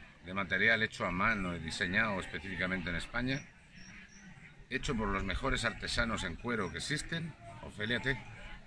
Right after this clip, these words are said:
Ofelia T es un material hecho en España de la mejor calidad, con los mejores complementos para el golf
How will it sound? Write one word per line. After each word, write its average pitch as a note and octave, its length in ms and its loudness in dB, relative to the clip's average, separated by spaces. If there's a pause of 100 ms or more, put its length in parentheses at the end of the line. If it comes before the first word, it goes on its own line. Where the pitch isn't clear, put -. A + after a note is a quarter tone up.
(360)
Ofelia C3 440 6
T A2+ 200 6
es G2+ 160 0
un G#2+ 100 4
material G2+ 460 8
hecho G#2 220 2
en F#2 60 0
España B2+ 540 0 (160)
de F#2+ 80 2
la F#2 140 6
mejor B2+ 360 2
calidad, A2 560 4
con F#2 140 -2
los D#2+ 160 -2
mejores A2 320 -4
complementos G2+ 640 0
para E2 240 -2
el E2 40 0
golf C3 220 0